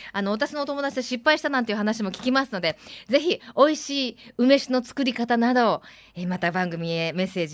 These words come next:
お寄せいただけたら嬉しいです。えー、さて、この後十二時からは、八木徹さんと小坂誠さんのハイカロリーでお楽しみください。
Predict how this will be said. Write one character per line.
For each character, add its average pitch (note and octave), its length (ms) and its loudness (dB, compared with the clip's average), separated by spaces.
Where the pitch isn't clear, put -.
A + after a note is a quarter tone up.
お D3 60 -2
寄 E3+ 120 0
せ F3 120 -6
い E3+ 40 -4
た F3 100 -4
だ F#3 100 -2
け A#3+ 140 -6
た E4 100 0
ら D#4 240 2
嬉 D#3 220 -8
し E3 160 -6
い - 20 -8
で G3+ 360 0
す。 - 140 -16
え F3 160 -4
ー、 - 20 -2
さ D4+ 140 -2
て、 E4+ 260 4
こ A#3+ 100 0
の A3+ 100 2
後 A3 200 0
十 G#3 140 -2
二 A3 160 0
時 G3+ 100 -4
か G#3 120 -4
ら G3 120 0
は、 G3+ 240 2
八 F#3 120 -2
木 F3+ 100 -8
徹 F#3 240 -4
さ F#3 180 -4
ん F3 60 -8
と F#3 140 -4
小 A3 120 -6
坂 F#3 280 -6
誠 A#3 280 -6
さ C#4 140 -2
ん C4+ 80 -4
の B3+ 160 -2
ハ D4 120 -4
イ D#4 40 -6
カ D#4 120 -6
ロ D4 100 -6
リ C#4+ 140 -6
ー - 20 -14
で F4 120 -4
お F4+ 40 -4
楽 D#4+ 240 -6
し D4+ 100 -12
み C#4+ 120 -10
く C#4+ 100 -8
だ C#4 100 -6
さ D4 380 0
い。 - 100 -4